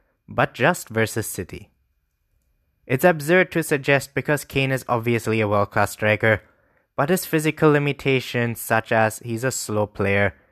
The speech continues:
mean that when Spurs play against City, a side that dominate possession and push them back into their own half,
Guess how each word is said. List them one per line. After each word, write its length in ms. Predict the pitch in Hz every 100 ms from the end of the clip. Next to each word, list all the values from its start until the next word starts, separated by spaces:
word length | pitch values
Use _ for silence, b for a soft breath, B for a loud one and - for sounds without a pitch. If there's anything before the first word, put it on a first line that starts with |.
| b b b
mean 360 | 131 156 156 139
that 180 | 131 135
when 220 | 180 190
Spurs 400 | - 156 165 -
play 280 | - 143 147
against 320 | 135 131 -
City, 460 | 131 123 123 113 b b b
a 140 | 131 147
side 400 | - 131 123 123
that 240 | 165 139
dominate 460 | 120 120 117 113 -
possession 500 | 113 110 104 107 107
and 240 | 165 175
push 180 | 156 -
them 160 | 131 120
back 240 | 113 107
into 160 | 107 107
their 160 | 104
own 180 | 98 107
half, 360 | 98 104 101 -